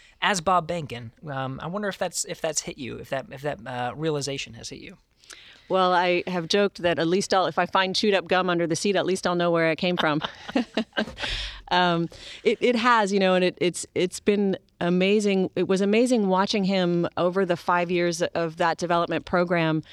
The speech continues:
Speaker 2: you know, get more and more. And in the beginning, we didn't know which vehicle he would be on. And then, you know, once we knew that he was on Crew Dragon, um, kind of watching him go through that process of developing the different crew capabilities and figuring out how to certify this brand new vehicle,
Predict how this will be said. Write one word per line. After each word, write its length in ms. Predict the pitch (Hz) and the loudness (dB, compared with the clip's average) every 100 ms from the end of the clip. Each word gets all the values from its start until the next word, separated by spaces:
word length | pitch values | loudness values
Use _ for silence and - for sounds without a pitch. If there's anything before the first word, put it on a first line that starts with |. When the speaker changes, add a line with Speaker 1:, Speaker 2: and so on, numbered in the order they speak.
| - - _ | -20 -20 _
Speaker 2:
you 120 | 180 | 0
know, 340 | 165 160 87 - - | 2 0 -4 -8 -2
get 220 | 202 196 | 0 2
more 320 | 190 185 190 180 | 2 2 4 2
and 140 | 180 | 2
more. 220 | 180 175 | 2 0
And 140 | 175 160 | 0 2
in 140 | 175 | 2
the 60 | 175 | 2
beginning, 340 | 190 254 202 | 4 2 2
we 100 | 185 | 2
didn't 200 | 180 170 | 2 0
know 140 | 175 | 0
which 200 | 180 175 | 0 0
vehicle 280 | 180 180 180 | -4 -2 -2
he 120 | 170 | -2
would 160 | 175 160 | -4 -2
be 120 | 175 | 0
on. 220 | 180 180 | 2 2
And 140 | 175 170 | 0 0
then, 300 | 170 165 - | 0 0 0
you 100 | 170 | 0
know, 100 | 165 | 0
once 260 | 175 170 | 0 0
we 60 | 180 | 0
knew 140 | 170 | 0
that 160 | 170 156 | 0 -2
he 100 | 180 | -2
was 160 | 170 175 | -2 -2
on 340 | 165 165 160 | -2 -2 -6
Crew 240 | - 180 | -4 -4
Dragon, 500 | 160 185 175 170 165 160 - - - | 0 2 2 2 -2 -4 -12 -18 -6
um, 220 | 165 160 | -2 -2
kind 180 | 202 180 | 0 -2
of 80 | 175 | 2
watching 380 | 180 196 208 | 2 2 0
him 180 | 190 180 | 0 0
go 260 | 180 180 190 | 2 2 2
through 220 | - 196 | 0 0
that 220 | 175 - | 2 0
process 480 | - 175 160 170 - | 0 0 0 -4 -4
of 240 | 160 165 | -6 -6
developing 520 | 170 170 196 202 190 180 | -4 2 2 2 0 -2
the 80 | |
different 320 | 175 180 180 - | -2 -4 -6 -4
crew 160 | 196 | -6
capabilities 800 | - 175 170 170 170 160 156 160 | -4 -4 -2 -2 0 0 0 -2
and 120 | 170 | -4
figuring 380 | - 196 185 175 | -2 -2 -2 0
out 160 | 170 156 | -2 -2
how 140 | 175 | -2
to 80 | 170 | -2
certify 480 | - 175 - 165 160 | -2 -4 -4 -4 -2
this 160 | 165 | -6
brand 240 | - 165 160 | -4 -2 -2
new 120 | 160 | -2
vehicle, 480 | 160 165 165 160 | -2 -2 -2 -4